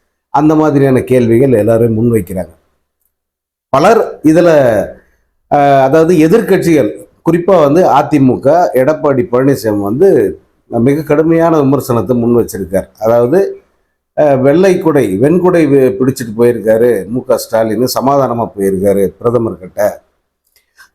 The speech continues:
காரணம் வந்து, தங்கள் குடும்பத்துக்கு எதிராக எந்த வழக்கம் வந்துடக்கூடாது, குறிப்பா அமலாக்கத்துறை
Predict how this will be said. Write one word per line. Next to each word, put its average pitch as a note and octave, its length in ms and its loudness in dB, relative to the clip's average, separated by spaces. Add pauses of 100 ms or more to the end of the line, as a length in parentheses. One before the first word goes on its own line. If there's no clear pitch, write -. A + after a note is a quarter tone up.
(120)
காரணம் G#3 400 4
வந்து, F3+ 360 2
தங்கள் F3+ 380 2
குடும்பத்துக்கு F3+ 640 0
எதிராக D#3+ 500 2
எந்த C#3+ 220 2
வழக்கம் C#3 360 -2
வந்துடக்கூடாது, B2 840 0 (100)
குறிப்பா D3+ 260 0
அமலாக்கத்துறை C3 720 -2